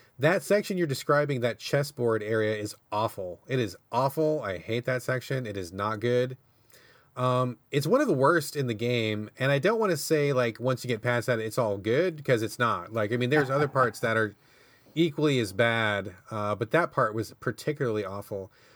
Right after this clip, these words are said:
But that's kinda what you can look forward to for the rest of the experience. I mean, it, it doesn't really change much based on what you've seen so far. It just kinda gets more intense. There's a lot more backtracking to find keys for doors and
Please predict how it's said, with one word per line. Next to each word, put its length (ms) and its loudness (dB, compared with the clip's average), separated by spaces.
But 80 0
that's 200 6
kinda 340 2
what 140 2
you 60 -4
can 140 -2
look 120 0
forward 340 0
to 160 -2
for 120 -4
the 80 0
rest 200 0
of 60 -18
the 60 -4
experience. 640 -10
I 80 -10
mean, 220 -6
it, 160 -10
it 140 -6
doesn't 240 2
really 180 -2
change 380 -4
much 400 -2
based 320 0
on 120 0
what 120 -4
you've 100 -8
seen 180 -2
so 200 0
far. 320 0
It 100 -2
just 180 -2
kinda 160 0
gets 200 -4
more 180 0
intense. 440 -6
There's 180 -4
a 60 0
lot 220 0
more 420 -2
backtracking 580 -2
to 80 -4
find 300 -6
keys 560 -8
for 180 -6
doors 720 -4
and 260 -10